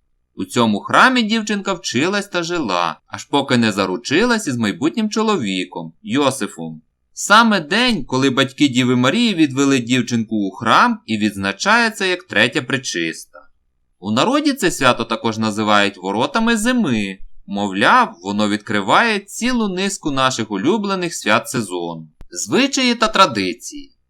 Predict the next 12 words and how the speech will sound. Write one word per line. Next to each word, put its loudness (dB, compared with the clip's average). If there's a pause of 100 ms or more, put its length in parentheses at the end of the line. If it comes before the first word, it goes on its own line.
(160)
У -6
народному 2
календарному 2
циклі -2 (100)
це 2
одне 4
із -8
свят, 4 (100)
котрі -2
символізують 2
прихід -2
зими. -2